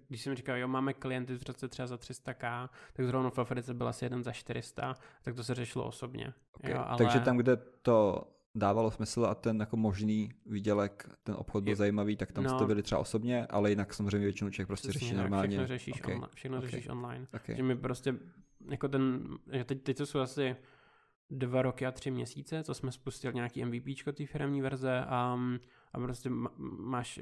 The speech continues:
Speaker 1: online marketingový funnel, kde nám chodí nějak jako lídy, pak je kontaktují obchodníci, snaží se s nima dát, eh, video call a na tom a skrz a pak jim to prostě prodáme.
Speaker 2: Ok.
Speaker 1: V ideálním případě by to ty firmy měly rovnou koupit kreditkou prostě, ale, ale to se děje dost málo.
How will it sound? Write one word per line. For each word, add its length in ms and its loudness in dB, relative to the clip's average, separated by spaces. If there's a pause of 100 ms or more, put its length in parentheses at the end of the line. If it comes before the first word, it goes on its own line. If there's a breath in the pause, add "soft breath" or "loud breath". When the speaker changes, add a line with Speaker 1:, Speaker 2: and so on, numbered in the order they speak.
Speaker 1:
online 320 -2
marketingový 600 -4
funnel, 320 -4
kde 200 -6
nám 80 -4
chodí 200 -6
nějak 280 -4
jako 160 -6
lídy, 260 -2
pak 220 -6
je 60 -12
kontaktují 400 -4
obchodníci, 640 -2 (260 loud breath)
snaží 240 -2
se 140 -2
s 60 -8
nima 200 -2
dát, 320 0
eh, 220 0
video 320 0 (100)
call 260 2
a 40 0
na 100 -2
tom 260 -4
a 60 -4
skrz 300 -8
a 60 -8
pak 180 -8
jim 80 -2
to 80 -4
prostě 280 -8
prodáme. 520 -6 (140)
Speaker 2:
Ok. 120 -10
Speaker 1:
V 120 -4
ideálním 380 4
případě 480 -2
by 120 -4
to 100 -6
ty 160 -4
firmy 280 -2
měly 200 0
rovnou 280 0
koupit 300 -6
kreditkou 580 -6
prostě, 560 -10
ale, 460 -2
ale 160 -2
to 120 -8
se 140 -8
děje 120 -4
dost 240 -6
málo. 380 -2